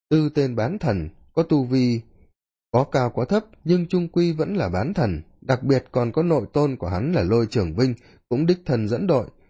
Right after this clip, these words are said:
Tên này tuy còn trẻ, nhưng có thiên phú kinh người thuộc về hàng yêu nghiệt, được Cửu Thiên Điện hết lòng bồi dưỡng. Gần đây hắn lại thêm hấp thu được quang điểm, cho nên hiện nay đã có sức chiến đấu của thần cấp.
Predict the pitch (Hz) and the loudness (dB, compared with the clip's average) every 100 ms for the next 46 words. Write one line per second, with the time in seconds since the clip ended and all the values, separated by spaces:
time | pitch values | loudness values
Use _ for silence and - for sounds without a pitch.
0 | _ _ _ 196 190 156 135 185 185 139 | _ _ _ 0 2 0 0 0 0 -2
1 | 98 117 101 85 - 117 117 135 - 123 | -2 -2 -2 -2 -2 -2 0 0 0 0
2 | - 120 - 196 180 143 95 78 - 104 | 0 -4 0 0 0 0 0 0 0 0
3 | 104 107 87 - 143 147 135 104 - _ | 0 0 0 0 2 2 0 -2 -8 _
4 | _ _ 160 - 127 90 131 127 123 95 | _ _ 0 0 -2 0 0 0 0 -2
5 | 139 202 - 107 82 90 82 98 135 220 | -6 -4 0 0 0 0 0 0 0 -2
6 | - _ _ _ _ _ _ _ _ - | -8 _ _ _ _ _ _ _ _ -20
7 | - - - - 143 143 170 151 165 165 | -20 -20 -10 0 2 4 2 0 -2 -2
8 | 101 - 127 120 180 - 156 120 85 - | -4 -2 -2 0 -2 0 0 0 -2 -2
9 | 127 127 120 85 - 120 117 117 117 - | -2 2 0 -2 -2 0 0 0 -2 0
10 | 113 110 107 104 147 202 190 - 123 113 | 0 2 0 -2 0 0 0 -2 0 2
11 | 156 196 104 101 76 170 | 2 -2 -2 -2 0 -2